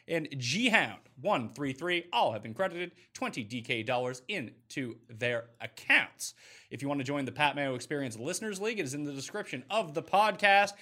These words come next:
and on the Facebook video. We cannot post that on YouTube. If you see the link there, it will redirect you to the podcast. That's where you can find it. Thirty-five hundred seats this week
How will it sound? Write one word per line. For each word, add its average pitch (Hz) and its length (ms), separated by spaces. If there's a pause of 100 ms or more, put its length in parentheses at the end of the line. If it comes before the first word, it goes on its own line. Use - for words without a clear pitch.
(200)
and 214 220
on 196 160
the 190 80
Facebook 190 500
video. 185 220
We 139 80
cannot 170 380
post 220 180
that 208 140
on 185 160
YouTube. 180 320
If - 100
you 120 80
see 170 140
the 147 100
link 143 180
there, 202 200
it 156 40
will 120 120
redirect 131 440
you 196 180
to - 120
the - 80
podcast. 196 540 (320)
That's 117 180
where 131 80
you 113 60
can 117 100
find 160 220
it. 156 80
Thirty-five 147 420
hundred 131 320
seats - 320
this 160 320
week 277 300